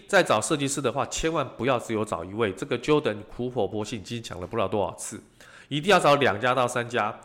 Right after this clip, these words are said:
花点时间不断的去评比、参考跟比较、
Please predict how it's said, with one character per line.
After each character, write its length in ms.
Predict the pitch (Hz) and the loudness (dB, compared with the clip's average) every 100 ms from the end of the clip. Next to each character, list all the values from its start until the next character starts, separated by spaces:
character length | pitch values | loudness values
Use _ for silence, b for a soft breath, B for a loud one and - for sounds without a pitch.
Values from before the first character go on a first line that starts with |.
| - | -8
花 240 | - 143 | 2 4
点 180 | 139 101 | 4 0
时 220 | 98 - | -6 -8
间 180 | 104 123 | -4 -4
不 120 | 120 | -4
断 180 | 113 123 | -2 -2
的 80 | 107 | -2
去 140 | - | -8
评 360 | 117 - 101 110 | -10 -8 -10 -10
比、 200 | 113 92 | -10 -10
参 320 | - 120 117 | -8 -6 -4
考 160 | 110 90 | -6 -4
跟 240 | 113 113 | -4 -4
比 180 | 107 90 | -6 -8
较、 260 | 104 107 | -2 -2